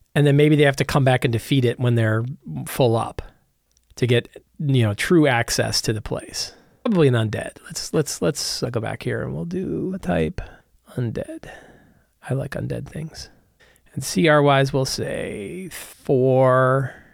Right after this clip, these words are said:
to eight.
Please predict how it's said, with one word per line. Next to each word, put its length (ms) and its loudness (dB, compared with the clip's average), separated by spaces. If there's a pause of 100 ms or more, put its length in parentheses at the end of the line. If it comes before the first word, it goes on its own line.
(2250)
to 280 -6 (100)
eight. 360 -12